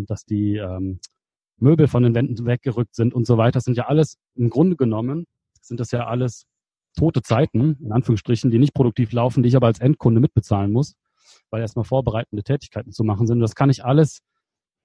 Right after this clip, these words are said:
äh, tatsächlich, ähm, vorbereiten und so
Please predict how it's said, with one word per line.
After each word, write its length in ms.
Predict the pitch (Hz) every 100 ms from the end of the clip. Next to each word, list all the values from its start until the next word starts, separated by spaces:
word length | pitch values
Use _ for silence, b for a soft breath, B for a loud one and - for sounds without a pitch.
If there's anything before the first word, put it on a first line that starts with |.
| _
äh, 360 | 113 113 120 123
tatsächlich, 760 | - 113 131 120 135 123 - -
ähm, 480 | 107 107 110 110 104 - _ _ _ _ _ _ - -
vorbereiten 800 | 160 190 117 120 156 160 - _
und 240 | - 113 117
so 220 | 127 123